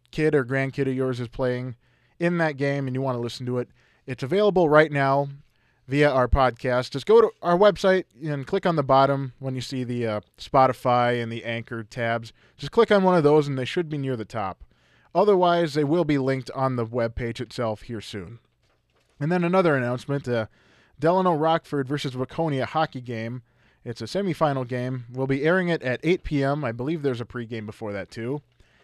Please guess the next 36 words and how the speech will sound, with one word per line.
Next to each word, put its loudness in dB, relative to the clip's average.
And -8
you -8
can -4
listen 0
here 0
on 0
K -4
R 2
W -4
C -6
thirteen -6
sixty. -6
Or 0
if -4
you're -2
out 2
of -2
range -4
of -6
the -2
broadcast -4
signal, -2
you -2
can -8
listen -6
on 0
our 2
website, 0
K -6
R -2
W -4
C -4
thirteen -4
sixty -4
dot 0
com. 0